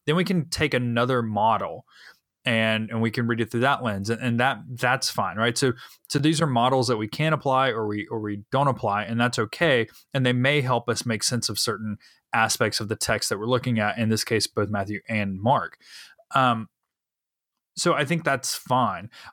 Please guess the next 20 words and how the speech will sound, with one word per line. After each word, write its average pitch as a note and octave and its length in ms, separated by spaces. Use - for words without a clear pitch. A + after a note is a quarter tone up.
I C3 80
don't C#3+ 320
think C3+ 300
that A#2+ 120
they A#2 180
are, G#2+ 300
that A#2+ 240
it's A2+ 220
necessary. C3+ 800
Like, G#2+ 140
this A2 160
is A2 80
the A2+ 120
only A#2 220
way A2+ 160
that A2 180
you - 40
can A2 120
interpret G#2+ 400
Matthew. G#2 440